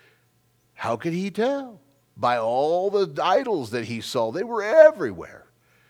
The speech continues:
I mean, they were literally on every block, on every corner. There was idols everywhere and temples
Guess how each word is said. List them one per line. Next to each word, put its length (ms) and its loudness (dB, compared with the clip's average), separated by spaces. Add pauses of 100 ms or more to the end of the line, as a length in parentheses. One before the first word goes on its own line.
(340)
I 140 2
mean, 240 -6
they 120 0
were 180 -2
literally 640 -4
on 220 -2
every 260 -4
block, 540 -2 (280)
on 240 -6
every 300 -6
corner. 640 -10 (560)
There 340 0
was 400 -6 (840)
idols 520 0
everywhere 560 -10 (600)
and 240 0
temples 720 -8